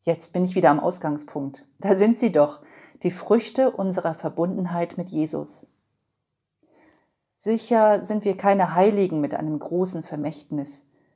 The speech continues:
Wir haben vielleicht keine Stiftung für Waisen gegründet und auch keine theologische Abhandlung über den Heiligen Geist geschrieben. Aber wenn wir versuchen, jeden Menschen liebevoll mit den Augen Gottes anzuschauen,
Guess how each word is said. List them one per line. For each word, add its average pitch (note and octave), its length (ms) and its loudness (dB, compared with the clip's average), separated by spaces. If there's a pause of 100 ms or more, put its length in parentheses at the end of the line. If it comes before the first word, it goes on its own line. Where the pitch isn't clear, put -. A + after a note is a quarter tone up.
(260)
Wir D#3+ 120 -10
haben D#3+ 200 -6
vielleicht C#3+ 400 -6
keine D#3 240 -6
Stiftung D#3+ 500 -8
für D3 220 -8
Waisen F3 320 0
gegründet D#3+ 480 -4
und - 160 -10
auch - 260 -6
keine D#3 260 -6
theologische F3 640 0
Abhandlung E3+ 560 -4
über E3 160 -8
den D#3 220 -8
Heiligen D3 280 -8
Geist F3+ 300 -2
geschrieben. - 680 -14 (1600)
Aber F#3+ 480 4
wenn G3 260 0
wir G3 140 0
versuchen, F3+ 800 -4 (280)
jeden G3+ 460 0
Menschen F#3+ 560 -2
liebevoll A3 720 -2
mit F#3+ 180 -2
den E3 160 -6
Augen D#3+ 360 -2
Gottes G3+ 400 -6
anzuschauen, D3+ 920 -10